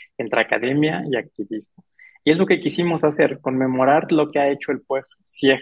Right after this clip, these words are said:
por mucho tiempo y lo que ojalá que sigamos haciendo por muchísimos años más.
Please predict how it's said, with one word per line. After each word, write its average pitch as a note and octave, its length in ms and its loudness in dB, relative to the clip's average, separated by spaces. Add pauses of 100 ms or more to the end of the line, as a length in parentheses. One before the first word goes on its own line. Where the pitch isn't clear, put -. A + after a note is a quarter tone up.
(100)
por B2 140 -2
mucho A#2 280 -6
tiempo D#3 380 2
y D3 40 4
lo B2+ 140 0
que B2 100 -4
ojalá A#2+ 340 0
que - 80 -14
sigamos B2+ 460 -4
haciendo B2 420 -6
por - 300 -2 (400)
muchísimos B2 640 -2
años A#2+ 320 -2
más. B2+ 400 -4